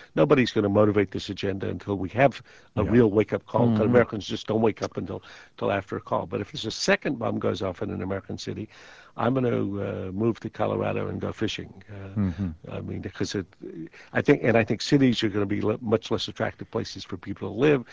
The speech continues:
Speaker 1: and civilization's gonna change in a way that we just can hardly imagine.
Speaker 2: Exactly.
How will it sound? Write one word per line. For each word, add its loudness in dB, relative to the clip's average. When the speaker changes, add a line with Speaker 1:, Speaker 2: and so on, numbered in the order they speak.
Speaker 1:
and -4
civilization's 2
gonna 0
change 4
in 2
a 4
way 6
that 0
we 0
just 0
can 4
hardly 2
imagine. 0
Speaker 2:
Exactly. -4